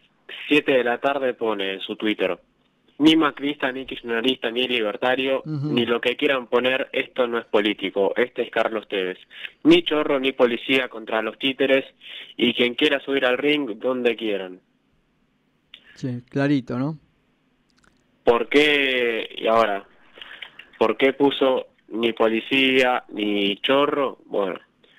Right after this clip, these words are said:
Speaker 1: resulta que Maxi Levy, estoy buscando la foto, acá está.
Speaker 2: Dele.
Speaker 1: Eh, el presidente de Almirante Brown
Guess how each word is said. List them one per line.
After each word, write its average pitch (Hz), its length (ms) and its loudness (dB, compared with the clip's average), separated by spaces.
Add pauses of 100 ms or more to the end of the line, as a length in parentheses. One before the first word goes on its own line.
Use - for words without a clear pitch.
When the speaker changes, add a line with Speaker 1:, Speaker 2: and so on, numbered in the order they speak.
(280)
Speaker 1:
resulta 117 540 0
que 104 800 0
Maxi 104 380 -4
Levy, 131 480 0 (960)
estoy - 300 -2
buscando 113 680 -2
la 104 160 -4
foto, 120 640 2
acá 95 200 -6
está. 90 220 -10 (360)
Speaker 2:
Dele. 135 400 -2
Speaker 1:
Eh, 92 600 -6 (500)
el 104 160 -2
presidente 117 500 0
de 117 320 4
Almirante 123 500 -2
Brown 139 420 -2